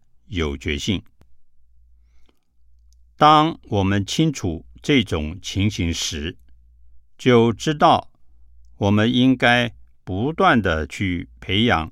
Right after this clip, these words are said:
自己的正念，之后就可以连成一个环状，稳定性也会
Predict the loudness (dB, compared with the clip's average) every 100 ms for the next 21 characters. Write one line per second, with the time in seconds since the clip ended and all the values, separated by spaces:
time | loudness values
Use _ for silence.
0 | -14 -8 -4 -2 -4 -6 -4 -4 -6 -14
1 | -4 -2 0 0 -2 -6 -20 _ _ _
2 | _ _ _ _ -20 -20 _ _ -8 2
3 | 2 2 0 0 -6 -20 -20 -20 -4 2
4 | 2 0 -2 0 0 0 -4 -10 -20 -8
5 | -2 0 0 -2 -4 -4 -4 -10 _ -8
6 | -6 -4 -4 -4 -8 -6 -4 -4 -4 -10
7 | -20 -20 -20 -20 -20 _ _ -20 -20 _
8 | -20 -10 -6 -2 0 0 0 -2 -4 -10
9 | -20 -20 -8 -4 -4 -4 -4 -2 -4